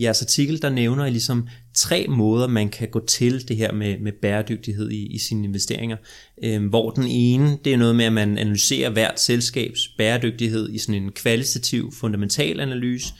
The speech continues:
Man sætter sig ned og tager brillerne på og kigger regnskaber og E S G-rapporter igennem, og så laver en vurdering af, af den enkelte virksomhed. Øhm, den anden metode, det er, at man kan bruge nogle, øh, bæredygtighedsscore, de her E S G-score, I taler om, som blandt andet,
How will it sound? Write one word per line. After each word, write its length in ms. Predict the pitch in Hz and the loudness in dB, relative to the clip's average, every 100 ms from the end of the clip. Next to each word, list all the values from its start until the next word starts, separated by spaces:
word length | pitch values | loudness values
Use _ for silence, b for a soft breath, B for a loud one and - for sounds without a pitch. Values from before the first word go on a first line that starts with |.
| B B - | B B -6
Man 120 | 110 | -2
sætter 260 | - 110 117 | 0 0 0
sig 140 | 110 | 0
ned 80 | 107 | -2
og 120 | - | -4
tager 140 | 110 | -6
brillerne 340 | 113 107 117 113 | -2 -2 -2 -4
på 220 | - 123 | -4 -6
og 180 | - - | -6 -8
kigger 440 | 117 104 104 95 95 b b - | -4 -4 -4 -6 -10 b b -4
regnskaber 580 | 107 110 - 110 98 110 | 0 0 2 0 0 -2
og 180 | 98 101 | -4 -4
E 40 | |
S 80 | - | -6
G-rapporter 540 | - - - 110 104 | -6 -8 -6 -4 -4
igennem, 340 | 98 101 107 107 - | -2 -4 -6 -10 -14
og 80 | - | -8
så 120 | 107 | -4
laver 140 | 101 | -4
en 60 | 98 | -4
vurdering 340 | 98 107 107 | -6 -6 -4
af, 120 | 101 - | -6 -8
af 80 | |
den 120 | 110 104 | -6 -4
enkelte 320 | 104 107 104 | -4 -6 -6
virksomhed. 480 | 104 101 113 107 101 - b b b - | -6 -4 -6 -6 -8 -12 b b b -10
Øhm, 140 | 113 104 | -4 2
den 140 | 117 | 4
anden 160 | 113 131 | 6 6
metode, 340 | 135 131 123 | 4 4 4
det 60 | 120 | 4
er, 40 | |
at 60 | 110 | 4
man 100 | 110 | 2
kan 100 | 120 | 0
bruge 340 | 117 110 117 | 2 4 4
nogle, 280 | 110 101 98 | 4 4 2
øh, 80 | 92 | 2
bæredygtighedsscore, 1000 | 107 127 143 127 117 110 - 110 107 107 | 2 2 -2 -4 -2 -2 -2 -2 -2 -2
de 80 | 104 | -4
her 100 | 104 | -4
E 140 | 101 | -4
S 100 | 101 | -6
G-score, 520 | - - - - 104 104 | -6 -6 -8 -4 -4 -4
I 40 | |
taler 280 | 113 101 101 | -4 -4 -2
om, 240 | 92 - | -4 -6
som 300 | - 101 95 B B B - | -4 -2 -2 B B B -2
blandt 180 | 107 101 | 2 4
andet, 260 | 104 110 | 4 2